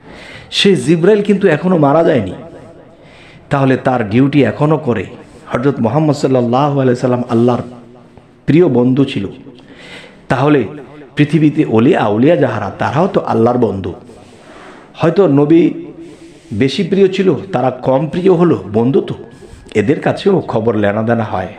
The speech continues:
এলমে লাদুনির মাধ্যমে। যাই হোক, আজকের যে আলোচনাটি আপনাদেরকে বোঝাতে চাচ্ছি, যেই ব্যক্তিটি আমার কাছে জানতে চেয়েছেন যে যারা ফাঁসি দিয়ে বিষ খেয়ে মারা যাবে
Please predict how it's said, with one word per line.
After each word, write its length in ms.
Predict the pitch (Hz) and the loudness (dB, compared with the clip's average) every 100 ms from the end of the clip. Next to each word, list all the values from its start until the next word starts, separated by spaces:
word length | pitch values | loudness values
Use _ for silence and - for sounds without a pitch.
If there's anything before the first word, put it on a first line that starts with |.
| - - | -6 0
এলমে 280 | 127 123 | 2 2
লাদুনির 500 | 113 101 101 151 156 | 0 -2 0 0 0
মাধ্যমে। 400 | 107 90 92 87 - - - - - - - - - _ 104 | -2 -6 -8 -12 -14 -20 -20 -20 -20 -20 -20 -20 -20 _ -2
যাই 280 | 123 160 | 0 2
হোক, 120 | 160 135 - - - - | 0 -2 -6 -20 -20 -8
আজকের 360 | 123 - 175 156 | -6 -2 -2 2
যে 160 | 185 | 2
আলোচনাটি 600 | 151 127 131 160 165 170 | 2 0 2 0 2 2
আপনাদেরকে 580 | 143 123 120 117 117 127 | 2 0 0 0 0 -2
বোঝাতে 400 | 104 101 107 104 | 0 0 0 -2
চাচ্ছি, 380 | 95 104 101 220 - - - - - - - - - | -6 -8 -6 -10 -10 -18 -20 -20 -20 -20 -20 -12 -6
যেই 260 | 107 170 | 0 2
ব্যক্তিটি 580 | 160 131 - 175 190 - - | 2 0 -2 -6 -2 -4 -2
আমার 280 | 107 120 123 | -2 -2 -2
কাছে 300 | 139 - 139 | -6 -4 -2
জানতে 400 | 113 104 104 123 | -2 -2 -4 -4
চেয়েছেন 480 | 135 131 - 110 151 - - - - - - - | -2 -4 -4 -8 -8 -16 -20 -20 -20 -20 -20 -4
যে 160 | 117 123 | 0 2
যারা 240 | 123 139 | 2 0
ফাঁসি 400 | - 151 147 190 | 0 -4 -2 -2
দিয়ে 260 | 175 196 180 | 2 2 2
বিষ 380 | 113 139 - | 2 0 0
খেয়ে 140 | 185 170 | 2 4
মারা 240 | 131 131 | 4 2
যাবে 300 | 135 123 107 | 2 0 -2